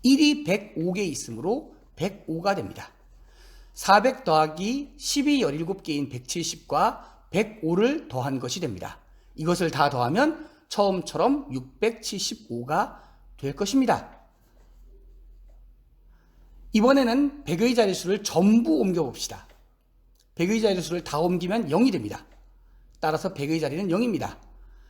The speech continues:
그중 사백을 십의 자리에 줄 거예요. 이렇게 하면 십의 자리는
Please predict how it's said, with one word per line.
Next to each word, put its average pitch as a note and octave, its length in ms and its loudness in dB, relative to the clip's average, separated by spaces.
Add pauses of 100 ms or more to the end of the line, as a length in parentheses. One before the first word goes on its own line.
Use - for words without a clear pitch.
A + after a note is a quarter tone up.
(480)
그중 B3+ 520 4
사백을 G3+ 800 2
십의 D4+ 360 0
자리에 E3+ 240 0
줄 A#2 200 -10
거예요. E2+ 400 -14 (1300)
이렇게 E3 340 -2
하면 F#3+ 500 2 (720)
십의 C#4+ 440 0
자리는 F#3+ 540 -2